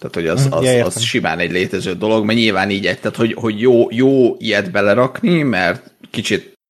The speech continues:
Speaker 1: személyesebbnek érződik az egész, tehát nem az van, hogy jó, akkor bementünk a városba, felbéreltek minket, hogy öljük meg, izé, hat koboldot,
Speaker 2: Mhm.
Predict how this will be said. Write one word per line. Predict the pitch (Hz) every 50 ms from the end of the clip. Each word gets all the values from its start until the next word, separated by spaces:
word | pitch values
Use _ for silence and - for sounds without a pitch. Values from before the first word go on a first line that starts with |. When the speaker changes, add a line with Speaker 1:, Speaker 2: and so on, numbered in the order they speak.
| _ _ _ _ -
Speaker 1:
személyesebbnek | - - - 110 98 92 85 85 73 76 - - 87 90 87 78 -
érződik | - 82 95 110 98 90 82 76
az | 85 80
egész, | 80 78 87 104 107 -
tehát | 101 95 78
nem | 92 92 90
az | 80 78 82
van, | - 87 78 78
hogy | 82 78 78 - - _ _ _ _ - -
jó, | - 113 113 113 110
akkor | 101 - - - 95
bementünk | - - 98 117 117 113 107 90 87 104 76
a | 87
városba, | 92 95 104 113 120 123 131 120 110 101
felbéreltek | - 113 107 107 101 98 87 90 90 87 85 -
minket, | - 95 85 82 87 90
hogy | - 92 90
öljük | 95 101 98 90 87
meg, | 95 87 82 85 - - - - -
izé, | 104 110 117 120 127 127 127
hat | 95 - - - 101 98 - - - _ - - -
koboldot, | - 107 107 113 120 123 123 120 135 139 143 139 - - - - _ _ _ _ _ _ _ _ _ - 135
Speaker 2:
Mhm. | 131